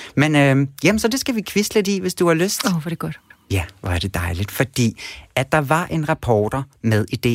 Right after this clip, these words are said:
Speaker 1: R's dækning, som i dag er steget lidt i graderne. Og nok ikke, øh, havde haft den samme rolle i dækningen i dag. Personen, han var sendt i de kongelige stalde og skulle rapportere om heste og seletøj hele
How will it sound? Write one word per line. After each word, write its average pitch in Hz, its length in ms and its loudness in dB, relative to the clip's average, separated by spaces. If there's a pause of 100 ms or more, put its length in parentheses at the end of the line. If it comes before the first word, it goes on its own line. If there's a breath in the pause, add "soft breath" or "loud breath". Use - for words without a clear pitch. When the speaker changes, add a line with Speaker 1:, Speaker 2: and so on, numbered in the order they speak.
(200)
Speaker 1:
R's - 180 -4
dækning, 175 380 0
som 147 200 2
i 139 40 4
dag 135 300 0
er 131 60 0
steget 117 440 0 (260)
lidt 120 260 0
i 151 40 -2
graderne. 85 500 0 (640 loud breath)
Og 123 120 2
nok 143 200 4 (100)
ikke, 143 280 0 (240)
øh, 98 80 0
havde 101 140 2
haft 117 220 -4
den 147 80 0
samme 117 280 0
rolle 123 320 2
i 117 40 0
dækningen 139 560 0
i 95 100 -2
dag. 165 360 0 (380 loud breath)
Personen, 165 460 0
han 127 220 2
var 156 60 0
sendt 117 380 0
i 120 80 2
de 104 120 0
kongelige 135 460 0
stalde 101 440 2
og - 140 -2
skulle - 220 -2
rapportere 117 420 0
om 110 120 2
heste 131 440 -2 (500 loud breath)
og 151 100 0
seletøj 117 600 0 (260 soft breath)
hele 117 440 2